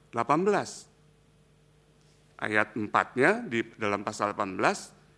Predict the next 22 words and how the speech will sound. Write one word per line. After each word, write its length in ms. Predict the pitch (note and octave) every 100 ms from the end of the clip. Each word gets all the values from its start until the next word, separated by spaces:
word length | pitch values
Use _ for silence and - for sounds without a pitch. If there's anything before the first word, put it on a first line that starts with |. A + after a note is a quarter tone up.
| -
itu 160 | B2
dinyatakan 720 | F3+ D3 B2 A#2+ G2 - F#3 D#3+
bahwa 160 | G#2+ B2+
pelaku 400 | D#3 D3+ - C#3
usaha 400 | C#3+ C3 D#3+ G3+ G#3+ - _ _ _ -
harus 640 | D#3 D3+ E3 A3 - - - _ _ _ -
menyesuaikan 960 | C#3 C#3 C3 D#3 A#2+ G2 G#2+ B2+ D#3+ E3 - - _ _
pada 560 | - A#2 - A2+ B2+ C#3 - _ _ _ _ _ _ _ _ - - -
undang-undang 560 | A2+ G#2+ G2+ G#2 G2+
P 160 | - G#2
K 240 | - E2+
ini. 40 | -
Artinya 560 | A2+ - G2+ G2+ F3+ G#3+
pelaku 480 | - - A2+ G#2+ G#2
usaha 320 | G#2+ D3 F#3+
terus 240 | B2 B2+
merombak 480 | B2 A2 D#3+ G3+ D3+ - - - - _ _ _ _ _ _
klausula-klausula 960 | A#2+ B2 B2 A#2 A2+ A#2 A2 A#2 A2
baku 320 | G2+ F#2 G3+
yang 240 | G#3+ C3 D3
selama 400 | C#3+ A#2 A#2 A2
ini 400 | G#2 D3 G#3